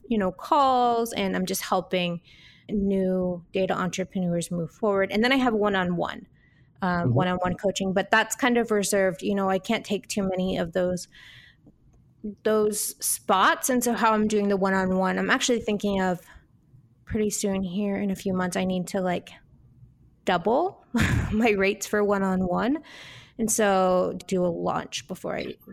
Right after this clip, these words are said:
Speaker 1: before
Speaker 2: So
Speaker 1: I do
Speaker 2: business
Speaker 1: that.
Speaker 2: must be good then, huh?
Speaker 1: I try and keep my team small. Business is good. The data science for dummy rewrite is gonna be,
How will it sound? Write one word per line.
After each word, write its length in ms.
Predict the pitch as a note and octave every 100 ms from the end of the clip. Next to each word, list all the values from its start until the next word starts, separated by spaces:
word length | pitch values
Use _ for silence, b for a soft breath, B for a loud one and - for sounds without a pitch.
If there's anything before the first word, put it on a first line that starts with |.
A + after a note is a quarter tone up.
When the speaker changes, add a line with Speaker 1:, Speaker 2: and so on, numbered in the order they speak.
| -
Speaker 1:
before 160 | G3 F#3
Speaker 2:
So 80 | D#3+
Speaker 1:
I 20 |
do 80 | A3
Speaker 2:
business 300 | A3+ G#3+ G3
Speaker 1:
that. 40 |
Speaker 2:
must 200 | G#3 G#3
be 100 | F3+
good 260 | D3 G#3+ E3+
then, 200 | D3 B2
huh? 240 | D3 A3+ - _ _ _ _ _ b b b _ -
Speaker 1:
I 140 | D#4
try 160 | - G#4+
and 80 |
keep 160 | G#4+ -
my 260 | D4 C#4 C4+
team 300 | - C4 A#3+
small. 400 | - A#3 E3+ E3
Business 340 | C4+ F4 E4
is 160 | C#4 -
good. 520 | - G3 F#3 G3 A#3+ - _ _ _ - _ - - _ b b _ -
The 100 | G3
data 320 | A3 B3+ C#4+
science 280 | C4+ A#3+ A#3+
for 160 | A3+
dummy 340 | G#3+ G3+ G#3 G#3+
rewrite 640 | G3+ G3+ A3 B3 C#4 -
is 180 | G#3+ -
gonna 220 | G#3+ G3+
be, 380 | G3+ G3+ G3+